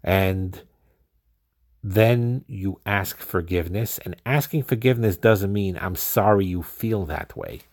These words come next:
We said this before. That's toxic. "I'm sorry you feel that way" is a put down. It's like, "I'm sorry you feel that way because you shouldn't be feeling that way." You're sorry, period. You're sorry for what you're doing. And you actively, number four is you actively seek out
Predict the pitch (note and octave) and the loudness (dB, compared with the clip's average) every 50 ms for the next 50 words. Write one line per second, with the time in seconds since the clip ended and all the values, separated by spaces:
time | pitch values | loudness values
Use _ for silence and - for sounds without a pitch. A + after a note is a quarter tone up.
0 | _ - E2 F2 - - F#2 E2+ F2 D#2+ - - E2 - - - F#2 D#2 C2+ B1+ | _ -16 -16 -8 -6 -4 -4 -4 -6 -8 -10 -10 -12 -12 -10 -8 -8 -6 -8 -8
1 | - _ _ _ _ _ - B2+ B2 - - - - G2+ G2+ - - - - D2+ | -12 _ _ _ _ _ -2 0 0 0 -2 2 4 4 4 4 2 -4 -8 -8
2 | D2 - - _ _ _ _ _ _ _ - - - - - - F2+ F2 - - | -8 -8 -12 _ _ _ _ _ _ _ -20 -20 -20 -12 -4 -2 -2 -2 0 2
3 | - A#2+ A2+ A#2 A#2+ B2 A#2 G#2 F#2 - - B2 A#2 A#2 A#2 G#2 F2+ F2 E2+ B1 | 4 6 6 6 6 4 4 2 0 -2 -2 0 0 0 0 0 -2 -4 -4 -2
4 | C#2 E2+ D#2+ E2 E2 D#2 F2+ - - A#2 A2+ - - - B1+ - C2 C2+ - - | -2 -2 -2 -2 -4 -6 -8 -6 -6 -6 -6 -6 -6 -10 -10 -8 -10 -12 -16 -16
5 | - F2 G2+ - F#2 F2 F2+ - F2 F2 F2 - - A2+ A#2+ B2 G#2+ F#2+ F2 - | -18 -18 -14 -8 -6 -6 -6 -6 -6 -8 -6 0 4 6 6 6 6 4 0 -2
6 | A#2+ B2 A#2 G2+ E2+ D2+ F2 F2 F2 F2 F2+ - F#2+ E2 F2 F2+ E2 - - G2 | -2 -2 0 0 -2 -4 -4 -4 -6 -6 -6 -8 -8 -6 -8 -10 -8 -8 -8 -8
7 | F2+ E2+ E2 D#2+ - - A2+ A2 G2 E2+ D#2 D2 C#2 - - - - - - _ | -6 -8 -10 -10 -10 -8 -8 -8 -8 -8 -10 -10 -12 -12 -14 -16 -16 -16 -18 _
8 | _ - - - - - - - _ _ - - A2+ G#2 - - - - A2+ G#2+ | _ -20 -20 -20 -20 -20 -20 -20 _ _ 0 4 4 4 4 2 0 2 4 6
9 | G#2+ G#2+ G2+ F#2+ F2 - - - E2+ E2 E2 D#2 C2 A#1+ G#1 - - _ _ _ | 6 6 6 2 -2 -6 -8 -8 -6 -6 -6 -6 -8 -10 -12 -14 -18 _ _ _
10 | _ _ - - - - G#2+ F2 F#2 G2 F#2+ F2 - F#2+ F2 - - - - - | _ _ -18 -16 -6 -2 -2 0 0 0 -2 -2 -6 -8 -8 -10 -10 -12 -12 -12
11 | C2+ D2+ F2+ - A#2 A2 G#2 G2 F#2+ F#2+ F2+ - - - - - - - D#2+ D#2 | -12 -8 -6 -4 -2 -2 -2 -2 -2 -4 -6 -10 -16 -20 -20 -14 -10 -6 -6 -6
12 | D#2+ - _ - - C3 C#3+ C#3 - - B2+ A2 G2+ G2+ G#2 G2+ G2 F2+ F2+ E2+ | -6 -8 _ -4 0 0 0 0 2 2 2 4 4 4 2 2 0 0 -2 -4
13 | E2+ F2 - - - A2 G#2+ G#2 F2 F#2 - - - G#2+ A2 - - A2+ G2+ F2+ | -4 -6 -6 -2 2 4 4 4 2 -2 -6 -6 -6 -6 -6 -4 -2 -2 -2 -2
14 | F2+ E2+ - - - - - - - A#2 - - A#1 B1 G2+ G2 F#2 - | -2 -6 -6 -8 -10 -10 -8 -8 -8 -8 -6 -4 -2 0 0 0 -2 -4